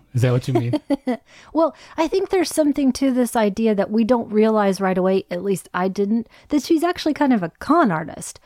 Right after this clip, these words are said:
Speaker 2: She's not a poor little rich girl who's on her own, you know, socializing around Europe. It's totally different.
Speaker 1: So her finishing school was the School of the Seven Bells, basically.
Speaker 2: I think so. In the most fun possible way.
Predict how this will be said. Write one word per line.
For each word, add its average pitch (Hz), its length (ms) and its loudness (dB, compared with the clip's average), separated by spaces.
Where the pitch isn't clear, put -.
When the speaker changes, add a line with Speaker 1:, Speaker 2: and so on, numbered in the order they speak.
Speaker 2:
She's 277 300 0
not 277 360 2
a 226 260 4
poor 277 400 2
little 233 400 2
rich 226 380 -4
girl 185 340 -2
who's 208 240 2
on 208 180 2
her 196 160 2
own, 190 480 2
you 202 140 -4
know, 185 200 0
socializing 190 1040 0
around 180 380 0
Europe. 175 400 -2
It's - 200 -12
totally 277 520 -2
different. 247 600 -4
Speaker 1:
So 131 200 2
her 120 120 2
finishing 123 400 0
school 120 340 0
was 110 260 0
the 117 60 -2
School 123 340 0
of 120 80 -2
the 107 80 0
Seven 98 320 -2
Bells, 98 460 -8
basically. - 640 -8
Speaker 2:
I 214 100 2
think 208 240 0
so. - 340 -8
In 262 160 2
the 277 60 4
most 247 380 2
fun 233 420 2
possible 208 520 0
way. 160 400 -2